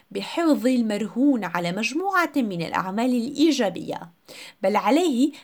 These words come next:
أن يمتنع كذلك عن القيام بكل من شأنه تعريض ملكية الراهن للمال المرهون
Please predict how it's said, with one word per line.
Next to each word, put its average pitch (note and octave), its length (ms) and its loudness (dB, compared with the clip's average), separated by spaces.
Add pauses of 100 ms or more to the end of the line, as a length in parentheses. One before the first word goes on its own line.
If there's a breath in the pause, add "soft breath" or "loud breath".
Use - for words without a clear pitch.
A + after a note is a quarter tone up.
(160 loud breath)
أن D#3 120 -8
يمتنع A3 600 0
كذلك G3 720 0 (160)
عن E3 160 -4
القيام A#3 460 -2
بكل D#4+ 600 2
من C#4+ 160 4
شأنه A3+ 440 -4 (300 soft breath)
تعريض G#3 420 -2
ملكية A3+ 680 2
الراهن A#3 640 0 (540 soft breath)
للمال G#3 340 -4
المرهون A#3+ 640 0